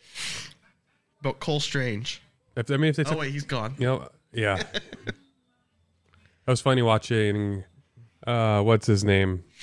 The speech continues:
Speaker 2: from the Rams thinking that they could get him in the third round, and he went in the first.
Speaker 1: Yeah.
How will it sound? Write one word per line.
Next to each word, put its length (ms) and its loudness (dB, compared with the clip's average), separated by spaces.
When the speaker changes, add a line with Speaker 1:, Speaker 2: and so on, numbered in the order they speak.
Speaker 2:
from 220 4
the 260 4
Rams 400 2
thinking 240 0
that 140 0
they 120 4
could 200 -4
get 100 4
him 100 2
in 60 0
the 100 -2
third 260 2
round, 280 0
and 80 -2
he 80 -2
went 220 -2
in 140 -6
the 60 -6
first. 480 -12
Speaker 1:
Yeah. 280 -10